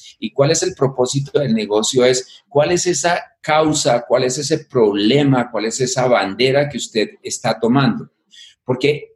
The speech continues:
otra vez, la pobreza... Cuando uno mira la pobreza, es un tema bastante complejo que tiene muchas aristas. Entonces, un emprendedor sí puede decir, "Mira, es que yo la pobreza la estoy enfocando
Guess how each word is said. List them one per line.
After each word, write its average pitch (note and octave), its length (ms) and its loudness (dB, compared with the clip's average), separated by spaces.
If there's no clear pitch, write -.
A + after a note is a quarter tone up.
otra C#3 280 2
vez, B2 360 0
la G#2+ 240 -2
pobreza... G#2+ 800 0
Cuando G#2 220 -6
uno A2+ 140 2
mira C#3 220 4
la C#3+ 140 0
pobreza, G#2+ 540 0
es A2+ 240 -4
un A2+ 160 0
tema A#2+ 520 -2
bastante G#2+ 520 -2
complejo C#3 520 2
que C3 100 -4
tiene C#3 300 2
muchas D#3 360 0
aristas. C#3+ 540 -2
Entonces, E3+ 320 -4
un F#3+ 80 0
emprendedor C3+ 640 2
sí E3 200 0
puede E3+ 240 4
decir, C#3 260 0
"Mira, E3+ 300 2
es C#3 200 -2
que E3+ 180 0
yo F3 200 4
la F3+ 200 2
pobreza D3 800 2
la A#2 120 2
estoy A#2 280 0
enfocando B2+ 800 0